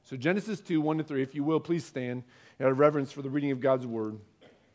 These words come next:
Genesis two, one to three, we've reached the final day of creation here. So verses one to three, the word of God says this, beginning in verse one. "Thus the heavens and the earth were finished,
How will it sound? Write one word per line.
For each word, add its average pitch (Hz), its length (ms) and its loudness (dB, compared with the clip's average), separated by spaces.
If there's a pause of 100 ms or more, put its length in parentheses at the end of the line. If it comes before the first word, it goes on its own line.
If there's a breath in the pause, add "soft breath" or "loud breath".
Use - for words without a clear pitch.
(720)
Genesis 143 300 -8
two, 147 200 -2
one 143 160 0
to 139 60 0
three, 151 200 -2
we've 127 280 -2
reached - 440 -6 (300 soft breath)
the 120 80 -12
final 156 340 0
day 135 200 6
of 120 120 2
creation 110 460 -6
here. 104 180 -10 (680 soft breath)
So 131 120 -14
verses 131 320 -4
one 160 300 2
to 156 60 4
three, 120 360 -6 (840)
the 117 60 -16
word 143 140 0
of 131 40 -4
God 135 220 8
says 135 220 0
this, 135 160 -2
beginning 131 300 -2
in 120 60 -2
verse 117 220 -4
one. 107 240 -8 (380 soft breath)
"Thus 180 400 4
the 147 180 2
heavens 185 480 4
and 156 160 -4
the 147 40 0
earth 160 300 2
were 131 200 2
finished, - 800 -2